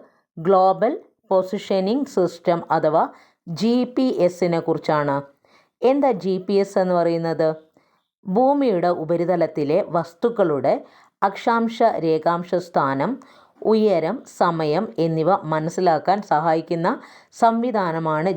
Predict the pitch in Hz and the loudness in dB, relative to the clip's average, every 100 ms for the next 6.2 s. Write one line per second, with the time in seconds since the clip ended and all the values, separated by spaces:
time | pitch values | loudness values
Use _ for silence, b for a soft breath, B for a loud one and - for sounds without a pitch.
0 | 139 175 180 190 190 208 180 151 147 190 | -2 -4 -2 0 2 2 2 2 2 0
1 | - B B B 151 196 190 190 196 302 | 0 B B B 0 4 4 4 0 -4
2 | - 190 180 202 - 190 196 254 - - | -6 -6 -2 -4 -2 -2 0 -4 -8 -4
3 | 175 - - 185 156 196 262 196 165 147 | -4 0 0 0 0 0 2 2 -2 -4
4 | - - - b b b b b 262 277 | -4 -6 -10 b b b b b -2 2
5 | 302 294 - 190 196 220 233 247 269 233 | 2 2 -4 -2 0 0 0 0 0 2
6 | 202 | 2